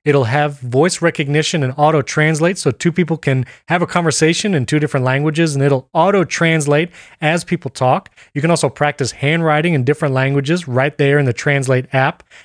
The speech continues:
and you can have system-wide translation. So maybe you're composing an email and you'd like to translate a single line while you're still in the Mail app. You'll be able to do that by selecting the text and choosing Translate. So that's pretty cool.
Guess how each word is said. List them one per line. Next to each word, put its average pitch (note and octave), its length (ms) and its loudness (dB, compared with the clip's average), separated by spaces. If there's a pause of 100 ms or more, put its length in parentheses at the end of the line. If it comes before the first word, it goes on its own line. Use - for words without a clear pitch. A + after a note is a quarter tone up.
(140)
and G3 360 0
you G#3 100 2
can G#3+ 140 -2
have D#3 200 0
system-wide F#3+ 800 0
translation. B2 560 0
So - 140 -4
maybe D#3+ 240 2
you're D#3 100 2
composing D#3 540 0
an A#2+ 160 -4
email G#3 480 2 (300)
and C#3 80 0
you'd C#3+ 80 4
like D3 140 0
to - 60 -8
translate D#3 560 0
a C#3+ 80 -2
single D#3+ 380 0
line C#3+ 460 0 (100)
while C#3 380 2
you're C3+ 100 0
still E3 260 2
in E3 260 2
the C3+ 60 2
Mail C#3+ 380 0
app. F3+ 320 -4 (240)
You'll C#3+ 100 -2
be D3 60 4
able C#3+ 160 2
to A#2 100 -6
do C#3 140 2
that C#3+ 220 2
by B2 80 0
selecting F3+ 480 0
the D#3 80 0
text - 420 -2 (240)
and C#3 140 -2
choosing D3 480 0
Translate. A2 460 -2
So B2+ 80 -6
that's C#3+ 160 0
pretty C#3+ 180 0
cool. A#2+ 380 0